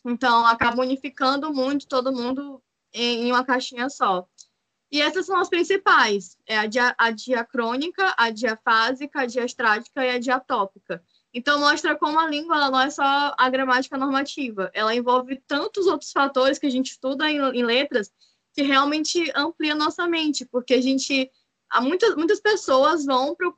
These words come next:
curso achando, "Nossa, vou estudar gramática",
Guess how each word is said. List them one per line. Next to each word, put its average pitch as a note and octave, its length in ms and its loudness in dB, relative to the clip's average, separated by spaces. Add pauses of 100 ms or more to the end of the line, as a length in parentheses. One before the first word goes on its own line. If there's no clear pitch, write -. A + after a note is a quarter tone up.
curso D4+ 320 0
achando, A#3+ 400 -2
"Nossa, A#3+ 400 2
vou A3+ 120 0
estudar A#3 260 -4
gramática", A#3+ 1120 2